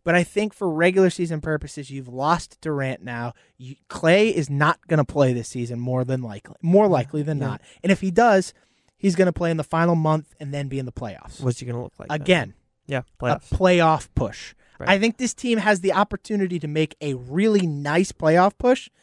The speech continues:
Speaker 1: The regular season, though, I think they make sure that Steph stays healthy. They're gonna try and win, but I don't think they sell the house to win this year.
Speaker 2: Mm-hmm.
Speaker 1: I don't think they're concerned with it. Um,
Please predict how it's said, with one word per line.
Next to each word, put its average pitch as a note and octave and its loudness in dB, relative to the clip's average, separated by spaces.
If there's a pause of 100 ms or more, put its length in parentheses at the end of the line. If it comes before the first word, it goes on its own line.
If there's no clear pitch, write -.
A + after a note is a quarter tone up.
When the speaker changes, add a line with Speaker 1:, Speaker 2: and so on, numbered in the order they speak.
(420)
Speaker 1:
The D#3+ 0
regular F3 4
season, F3 -4
though, F3+ 4
I E3+ 2
think F3+ -6
they F3 2
make E3 0
sure F3 0
that D3+ -4
Steph - -10
stays A#2+ -8
healthy. G3 2 (200)
They're G3+ 4
gonna D#4+ 2
try B3 2
and G#3 2
win, C#3+ 0 (760)
but F#3+ 6
I F#3+ 4
don't G#3+ -2
think F#3+ -10
they E3+ 0
sell D3+ 0
the C#3 -4
house C3 -6
to C3 -12
win A2 -10
this A2 -16
year. E2 -20
Speaker 2:
Mm-hmm. A#2+ -2
Speaker 1:
I D3+ 2
don't D#3+ 0 (100)
think E3 -6
they're E3 0
concerned C3 -12
with G#2 -20
it. - -20 (600)
Um, B2+ -6